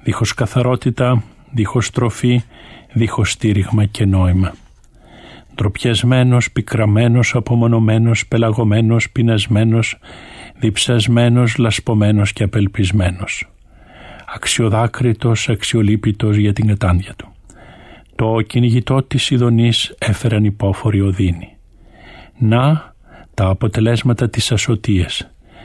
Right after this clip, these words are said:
της ζωής μακριά από τον Θεό, δίχως τη σωτηρία που μόνο Εκείνος δίνει.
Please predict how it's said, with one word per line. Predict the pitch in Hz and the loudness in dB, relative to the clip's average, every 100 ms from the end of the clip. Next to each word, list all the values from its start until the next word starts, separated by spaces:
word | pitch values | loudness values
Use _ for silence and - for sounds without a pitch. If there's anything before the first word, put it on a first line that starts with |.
| - - | -20 -4
της | 110 98 | -2 0
ζωής | 107 117 160 160 - | 2 2 2 0 0
μακριά | 101 98 - 101 | -2 0 -2 0
από | 101 101 101 | 0 0 -4
τον | - 101 | 0 -2
Θεό, | - 113 139 139 - - - - - - | 0 0 0 -2 -8 -20 -20 -20 -14 -4
δίχως | 104 104 107 | -2 0 -4
τη | - | -2
σωτηρία | 104 117 104 107 101 104 104 | -2 -2 0 0 2 2 0
που | - | 0
μόνο | 110 98 98 98 | 0 2 2 2
Εκείνος | 98 - 92 90 92 | 0 -2 0 2 0
δίνει. | - 92 90 80 | 0 -2 -2 -6